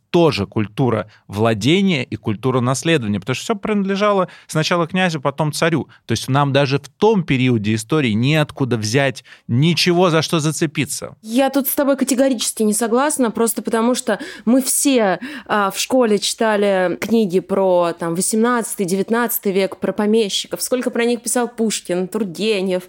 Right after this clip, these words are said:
Speaker 2: а, Лермонтов. Ну, камон. У наших помещиков была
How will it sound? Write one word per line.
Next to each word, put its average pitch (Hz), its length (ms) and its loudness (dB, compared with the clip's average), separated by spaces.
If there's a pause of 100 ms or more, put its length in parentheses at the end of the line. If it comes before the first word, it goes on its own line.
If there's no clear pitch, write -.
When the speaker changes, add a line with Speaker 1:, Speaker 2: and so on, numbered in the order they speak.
(200)
Speaker 2:
а, 185 580 0
Лермонтов. 190 840 0
Ну, 269 140 4
камон. 214 560 0 (160)
У - 120 -2
наших 220 280 -2
помещиков 226 540 0
была 180 160 2